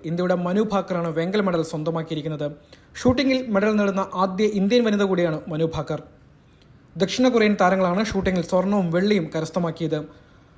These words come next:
ആദ്യ ഷൂട്ടിൽ തന്നെ രണ്ടാം സ്ഥാനത്തെത്തുവാൻ മനുവിന് സാധിച്ചിരുന്നു. എന്നാൽ രണ്ടാം സീരീസിൽ മൂന്നാമതായിരുന്നു അവർ. എന്നാൽ വളരെ പെട്ടെന്ന് തന്നെ തന്റെ സ്ഥാനം തിരിച്ചു പിടിക്കുവാൻ അവർക്ക് സാധിക്കുകയും ചെയ്തു.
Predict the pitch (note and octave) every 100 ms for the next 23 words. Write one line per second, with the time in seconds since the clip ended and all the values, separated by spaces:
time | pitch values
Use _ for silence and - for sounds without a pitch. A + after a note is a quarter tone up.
0 | - G3 A#3 B3+ D4+ C4 C4+ B3 A#3+ A3+
1 | G3 F#3 A3+ A#3+ A#3+ A3 G#3+ G#3 G3+ F3+
2 | F#3 G3 F3+ F3 E3+ D#3+ D#3+ C#3 - D#3
3 | F3 F3 F3 F#3 G#3 G#3 G3+ G3+ G#3 G3+
4 | F#3+ G#3+ A#3+ G#3 F3+ F3+ E3 D#3 - -
5 | - - A#3 B3+ A#3 C4+ C#4 A#3+ C4 C4
6 | A#3+ A3 A3 G#3+ G#3+ G3+ G3+ G3+ G#3 A#3+
7 | G#3 F#3+ G3 F#3 F3+ F3+ F#3 F#3 G3+ G#3
8 | F#3 E3 D3+